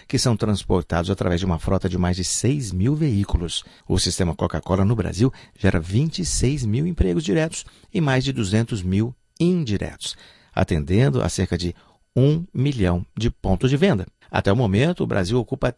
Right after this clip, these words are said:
terceira posição no ranking mundial de vendas dos produtos Coca-Cola,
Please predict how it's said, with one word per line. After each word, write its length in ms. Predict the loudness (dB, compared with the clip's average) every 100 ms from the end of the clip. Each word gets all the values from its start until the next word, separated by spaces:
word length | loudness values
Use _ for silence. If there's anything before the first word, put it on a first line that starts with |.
| _
terceira 760 | -2 -2 -2 -4 -2 0 0 -2
posição 500 | -2 -2 -4 -2 -2
no 80 | -2
ranking 360 | -2 -2 0
mundial 340 | 0 2 2 0
de 80 |
vendas 360 | 0 0 0 -4 -12 -20 -4
dos 180 | -2 2
produtos 500 | 2 4 2 -4 -2
Coca-Cola, 580 | -2 0 -2 -2 -2